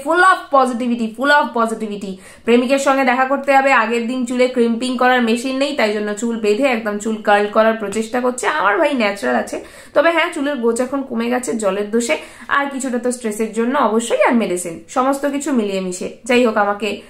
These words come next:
আমার বাই বর্ন কোঁকড়ানো চুল, তো এই জায়গায় দাঁড়িয়ে আমাকে crimping করতে হয় না। জুলিয়েট এই যে একটা ভিডিও আমাদের সাথে শেয়ার করেছে না, সেই জায়গায় দাঁড়িয়ে বাবার নাচ, মেয়ের ওই বিয়ের বাজবে, বিয়ের বাজনা, এরকম একটা inspiration,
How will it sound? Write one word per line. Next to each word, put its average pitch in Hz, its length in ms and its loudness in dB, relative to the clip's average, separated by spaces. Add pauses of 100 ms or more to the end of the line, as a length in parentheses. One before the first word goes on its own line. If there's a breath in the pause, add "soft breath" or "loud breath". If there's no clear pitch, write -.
(140 loud breath)
আমার 233 520 2 (240)
বাই 220 280 0
বর্ন 180 240 -4 (240)
কোঁকড়ানো 208 380 -2
চুল, 180 160 -8 (440 loud breath)
তো 254 160 6
এই 294 200 2
জায়গায় 311 280 2
দাঁড়িয়ে 277 300 2
আমাকে 269 280 2
crimping 254 360 -2
করতে 233 260 2
হয় 214 240 0
না। 269 360 -6 (840 soft breath)
জুলিয়েট 339 380 4
এই 359 160 4
যে 330 500 4 (160)
একটা 277 260 2
ভিডিও 262 400 2
আমাদের 254 280 2
সাথে 285 240 -4
শেয়ার 285 300 2
করেছে 240 320 2
না, 320 160 2
সেই 269 200 -4
জায়গায় 233 320 2
দাঁড়িয়ে 233 300 2
বাবার 220 380 2
নাচ, 247 440 2
মেয়ের 233 340 2
ওই 254 240 2 (100)
বিয়ের 240 420 4
বাজবে, 220 360 0
বিয়ের 233 320 2
বাজনা, 233 380 2
এরকম 226 260 -2
একটা 254 220 0
inspiration, 269 800 0